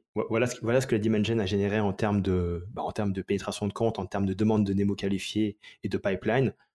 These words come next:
OK, bah, du coup, maintenant, on commence à augmenter le, on commence à augmenter, euh, le, le ratio, en fait, entre la demand gen et la lead gen. » D'ailleurs, c'est comme ça que Conisum a fait, hein. Conisum,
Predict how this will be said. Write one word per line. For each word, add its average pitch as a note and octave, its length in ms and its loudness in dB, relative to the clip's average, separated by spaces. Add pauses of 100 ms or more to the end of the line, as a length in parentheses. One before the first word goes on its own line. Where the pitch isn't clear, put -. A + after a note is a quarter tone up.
(160)
OK, A2 240 0
bah, G2+ 120 0
du G2 120 -4
coup, - 140 -4
maintenant, G#2+ 240 2
on A2 80 0
commence A2 320 0
à - 20 0
augmenter G2 340 -2 (140)
le, F#2+ 420 -6
on G#2 120 -2
commence A#2 320 6
à - 20 2
augmenter, G2+ 480 2
euh, E2+ 200 -2 (420)
le, F#2+ 160 0
le G2+ 120 4
ratio, A2 460 4
en G#2 80 2
fait, A#2 300 0 (240)
entre G2+ 200 0
la F#2+ 80 0
demand G2+ 280 0
gen G#2+ 160 2
et G2 40 2
la F#2+ 100 0
lead F#2 100 -4
gen. » A#2+ 140 2
D'ailleurs, A#2+ 180 6
c'est G#2+ 160 0
comme A2+ 120 4
ça C3+ 120 4
que C3+ 60 0
Conisum A2 300 8
a A#2 60 4
fait, C3+ 160 2
hein. G#2+ 80 4
Conisum, A2+ 560 6